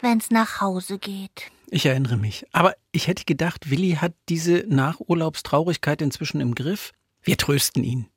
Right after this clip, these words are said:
Speaker 2: wenn er ins M D R Sachsen Krümelstudio kommt.
Speaker 1: Wenn er kommt.
Speaker 2: Wieso
Speaker 1: Vielleicht
Speaker 2: wenn?
Speaker 1: ist er auch so traurig, dass er keine Lust hat, mit uns zu krümeln.
Speaker 2: Das kann ich mir nicht vorstellen.
Speaker 1: Willi trösten ist außerdem nicht das, was wirklich hilft.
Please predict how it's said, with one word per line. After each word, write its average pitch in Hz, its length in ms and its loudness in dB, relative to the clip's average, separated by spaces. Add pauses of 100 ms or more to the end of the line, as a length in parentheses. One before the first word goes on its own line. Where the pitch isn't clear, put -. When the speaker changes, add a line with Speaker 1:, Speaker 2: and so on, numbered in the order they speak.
(260)
Speaker 2:
wenn 170 340 6
er 143 220 4
ins 127 160 0
M 139 160 4
D 123 80 4
R 117 80 0
Sachsen 117 260 -2
Krümelstudio 110 540 -4
kommt. - 340 -8
Speaker 1:
Wenn 302 460 4
er 190 200 -4
kommt. 175 500 -8 (160)
Speaker 2:
Wieso 131 160 0
Speaker 1:
Vielleicht 247 320 4
Speaker 2:
wenn? 139 100 0
Speaker 1:
ist 214 100 0
er 247 220 6
auch 240 100 -2
so 226 420 2
traurig, 226 560 2
dass 277 140 0
er 302 120 6
keine 254 340 2
Lust 381 340 2
hat, 233 220 4
mit 233 140 2
uns 226 300 0
zu 226 140 -6
krümeln. 190 840 0 (140)
Speaker 2:
Das - 260 -8
kann 139 180 4
ich 127 160 4
mir 113 160 4
nicht 95 200 -2
vorstellen. - 840 -10
Speaker 1:
Willi 285 520 0
trösten 262 520 -2
ist - 200 -10
außerdem 226 460 2
nicht 240 400 2
das, 208 260 -2
was 196 260 -2
wirklich 185 520 0
hilft. 175 720 -6